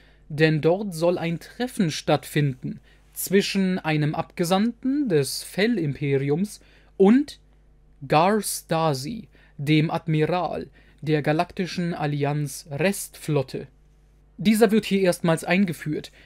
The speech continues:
Admiral Gar Stasi, er ist ein Duro und er war der Einzige,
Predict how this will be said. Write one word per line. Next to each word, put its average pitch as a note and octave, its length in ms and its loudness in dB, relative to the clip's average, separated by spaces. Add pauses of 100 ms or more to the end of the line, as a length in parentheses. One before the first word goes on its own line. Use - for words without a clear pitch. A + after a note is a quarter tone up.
(100)
Admiral G#3 460 2
Gar F3+ 220 2
Stasi, E3+ 420 -2
er E3+ 160 2
ist - 240 -2
ein D3 260 0
Duro E3 580 0 (320)
und F3 480 2 (440)
er F3+ 260 4
war F3 380 0
der D3+ 340 0
Einzige, E3+ 680 -2